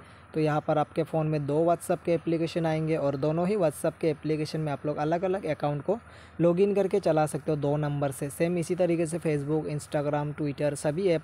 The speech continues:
को जो है आप लोग clone बना सकते हो। तो कैसे आप लोग अपने इस phone में ऐप clone कर सकते हो guys, तो आज के video में मैं ही बताऊँगा आप लोगों को, इसलिए वीडियो को लास्ट तक देखिए। और अगर वीडियो पसंद आए, वीडियो को लाइक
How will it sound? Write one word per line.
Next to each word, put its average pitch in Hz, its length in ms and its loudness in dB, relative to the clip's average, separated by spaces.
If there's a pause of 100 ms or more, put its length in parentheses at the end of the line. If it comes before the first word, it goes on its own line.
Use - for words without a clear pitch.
को 160 100 2
जो 165 120 0
है 160 60 2
आप 147 180 -2
लोग 190 220 -2
clone 185 280 4
बना 160 200 2
सकते 147 320 -6
हो। 143 160 -2 (560)
तो 175 60 0
कैसे 185 320 2
आप 208 180 2
लोग 202 100 2
अपने 185 260 0
इस 175 120 -4
phone 165 220 0
में 160 180 0
ऐप 170 200 0 (140)
clone 180 220 4
कर 151 200 0
सकते 165 300 -2
हो 165 100 2
guys, 160 280 0
तो 156 60 0
आज 139 260 0
के 151 120 -4
video 139 320 -2
में 143 100 -4
मैं 143 160 -4
ही 139 120 -4
बताऊँगा 170 520 -2
आप 151 240 -2
लोगों 143 220 0
को, 180 180 -2 (680)
इसलिए 202 300 2
वीडियो 170 300 4
को 190 140 0
लास्ट 160 300 2
तक 175 120 0
देखिए। 175 420 0
और 143 200 0
अगर 139 200 -2
वीडियो 139 420 -2
पसंद 170 300 0
आए, 175 160 2
वीडियो 143 320 0
को 151 120 -2
लाइक 156 220 0